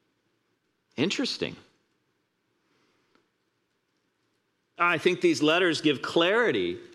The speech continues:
into what it means to be loved by Jesus, that his love is tender and at times tough. That his love is thorough and timely,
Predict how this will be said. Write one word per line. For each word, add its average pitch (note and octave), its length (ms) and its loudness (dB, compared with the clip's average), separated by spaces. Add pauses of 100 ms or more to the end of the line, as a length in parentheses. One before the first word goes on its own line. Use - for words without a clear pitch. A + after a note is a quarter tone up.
(540)
into A#2+ 180 -2
what C3+ 140 2
it C3 80 0
means B2+ 240 -2
to B2 80 -8
be B2 80 2
loved A2+ 260 0
by A#2 160 2
Jesus, A#2+ 500 -2
that C#3+ 140 0
his D#3+ 300 2
love F#3 400 2
is D3 180 -2
tender A#3+ 680 0
and F3+ 220 -2
at F#3 160 -4
times F#3 420 0
tough. F#3+ 560 -2 (720)
That F#3 140 4
his G3 200 2
love F#3+ 360 2
is F3 220 0
thorough G#3+ 760 2
and G3+ 360 -2
timely, F3 800 -2